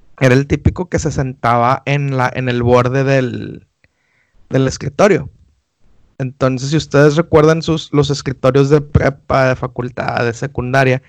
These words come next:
que ya tenían el, el desnivel hacia arriba para que se parara el maestro, ¿verdad?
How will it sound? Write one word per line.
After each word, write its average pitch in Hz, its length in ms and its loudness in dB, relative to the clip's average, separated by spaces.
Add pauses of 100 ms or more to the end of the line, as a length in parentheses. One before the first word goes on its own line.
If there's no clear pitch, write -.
(320)
que 135 120 -2
ya 120 120 0
tenían 127 400 -2
el, 135 360 2
el 127 260 2
desnivel 123 560 2
hacia 143 220 2
arriba 147 400 4
para 139 200 2
que 127 120 -6
se 120 260 -2
parara 117 380 -4
el 127 80 -2
maestro, 139 520 0
¿verdad? 127 280 2